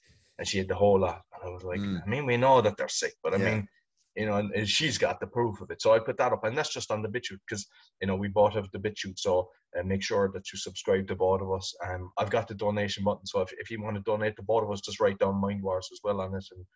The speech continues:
Speaker 1: you know, it's big 'cause it's, it's hard getting that set up. So I have that done. But, um, that w-, that was a good video by her. Another one that I wanna touch on, 'cause last night we done a live call. Not sure when we'll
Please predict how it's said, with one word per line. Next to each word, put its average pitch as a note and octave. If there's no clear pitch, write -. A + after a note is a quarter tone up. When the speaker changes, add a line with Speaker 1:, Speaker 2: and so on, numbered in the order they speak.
Speaker 1:
you F#2+
know, F2+
it's F2+
big F2+
'cause -
it's, F#2+
it's F#2+
hard G2+
getting F#2
that G2
set F#2
up. -
So -
I -
have -
that F#2
done. F#2
But, F#2
um, F2
that G#2
w-, G#2
that A2
was G#2
a G2+
good G2+
video G2
by F2+
her. G2+
Another A#2
one G#2+
that G#2+
I G#2+
wanna G#2+
touch A#2+
on, G2
'cause A2
last A#2
night B2
we G#2
done G#2
a G2+
live G2
call. A2
Not G#2
sure B2
when A2
we'll G2+